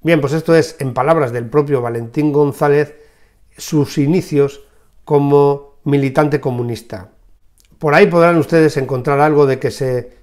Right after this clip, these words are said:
le acusa del asesinato de un sargento una vez que se le libera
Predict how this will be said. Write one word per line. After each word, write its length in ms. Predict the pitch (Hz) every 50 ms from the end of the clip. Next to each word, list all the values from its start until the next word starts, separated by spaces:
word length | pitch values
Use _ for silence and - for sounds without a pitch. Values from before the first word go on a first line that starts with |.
| _ -
le 160 | 151 131 120
acusa 420 | 113 - 165 170 - - 156 143
del 120 | 139 131 127
asesinato 760 | 110 - 135 - - 131 131 139 143 - 139 127 123 - - _ _ _ _ - -
de 180 | - 123 135
un 140 | 135 139 139
sargento 760 | - - 131 127 113 - - 185 185 160 143 - 160 156 160 160
una 200 | 147 135 127 120
vez 180 | 123 131 117
que 120 | - 139 113
se 160 | - - 131
le 140 | 123 120 120
libera 460 | 120 123 131 131 127 123 120 - -